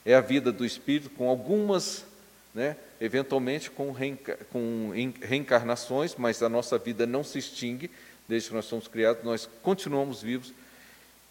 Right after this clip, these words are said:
Aí a gente começa a entender que este momento que a gente vive, esta vida que a gente vive, a dificuldade que a gente passa, a pessoa complicada que a gente tem que lidar, todas elas são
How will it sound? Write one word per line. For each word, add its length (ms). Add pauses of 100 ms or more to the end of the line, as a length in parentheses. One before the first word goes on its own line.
(100)
Aí 220
a 20
gente 260
começa 360
a 40
entender 540
que 240 (560)
este 300
momento 520 (100)
que 100
a 60
gente 260
vive, 320
esta 320
vida 300
que 120
a 40
gente 280
vive, 220
a 40
dificuldade 680
que 80
a 20
gente 220
passa, 340
a 100
pessoa 460
complicada 680
que 140
a 40
gente 220
tem 140
que 140
lidar, 400 (1300)
todas 400
elas 420 (260)
são 420